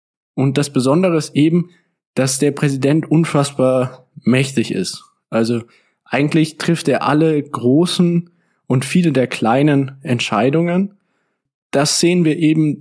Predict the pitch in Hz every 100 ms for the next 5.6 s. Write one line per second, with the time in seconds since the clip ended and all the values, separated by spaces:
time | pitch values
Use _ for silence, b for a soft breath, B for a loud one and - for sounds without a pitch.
0 | - - 135 165 180 175 160 156 156 139
1 | 135 131 135 135 117 143 175 175 175 170
2 | 170 - - 180 185 170 147 131 135 135
3 | - 123 110 113 113 110 143 165 147 127
4 | 147 135 123 127 170 165 160 - 156 160
5 | 165 160 - 170 180 -